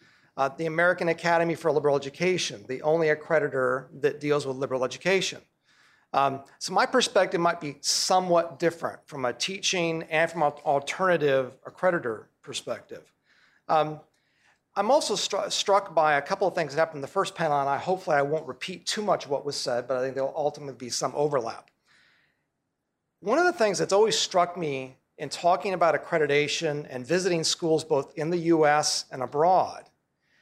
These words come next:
is that when you get to talking about accreditation, sometimes you forget what exactly it is that you're doing. And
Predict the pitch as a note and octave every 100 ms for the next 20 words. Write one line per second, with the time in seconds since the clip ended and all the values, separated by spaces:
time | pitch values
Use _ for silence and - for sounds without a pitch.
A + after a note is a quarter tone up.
0 | _ - D#3+ D3 E3+ F3 E3 A3+ B3+ -
1 | - D#3 F#3 F#3+ F3+ E3 D3 - F#3 D#3+
2 | F3 F3+ - A2+ G2+ - _ _ _ _
3 | - G3 G#3+ A3+ F#3 G3+ F#3 F3+ E3+ -
4 | C3+ D#3 F3+ C#3 D3+ D3+ D3+ D#3 D3 C#3+
5 | C#3 C3+ B2+ - _ B2 A#2 C#3 C3+ A3
6 | F3+ A2 - _ _ _ _ _ _ _
7 | _ _ _ _ - B2+